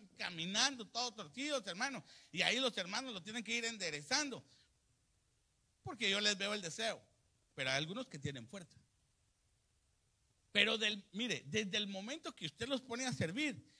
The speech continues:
empiezan a tronar los chicharrones, hombre. El enemigo comienza, "Ah, mira, resulta que ahora la hermanita está sirviendo". Entonces el enemigo viene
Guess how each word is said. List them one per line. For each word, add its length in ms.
empiezan 960
a 80
tronar 440
los 200
chicharrones, 920
hombre. 480
El 180
enemigo 560
comienza, 440
"Ah, 400
mira, 320
resulta 760
que 120
ahora 400
la 220
hermanita 560
está 240
sirviendo". 580
Entonces 420
el 160
enemigo 460
viene 320